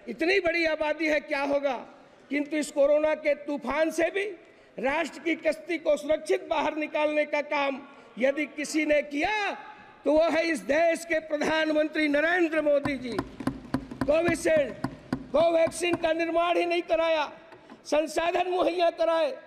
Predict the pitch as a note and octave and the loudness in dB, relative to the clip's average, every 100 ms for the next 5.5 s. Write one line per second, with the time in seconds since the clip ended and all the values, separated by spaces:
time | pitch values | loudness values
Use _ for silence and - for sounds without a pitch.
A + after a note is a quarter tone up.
0 | - - F#3+ C#4+ F4 F4 E4 D#4+ D4+ D4+ | -20 -20 -2 2 2 0 0 2 0 2
1 | D#4+ E4 E4 D#4+ D#4+ D#4 D#4 D#4 E4+ E4 | 0 0 0 0 0 0 0 0 0 0
2 | F4+ - D#4+ E4 D#4 D#4 D#4 C#4 - - | -2 0 0 4 2 6 4 4 -2 -18
3 | - - B3+ E4+ F4 C#4+ D#4+ D#4 C4+ F#3+ | -20 -2 2 2 2 -4 0 2 2 -2
4 | - - - C#4+ F4+ F#4+ E4 F4 D#4+ - | -16 -20 -8 -2 0 0 0 0 0 -2
5 | D#4 E4+ E4 - | 0 2 0 -2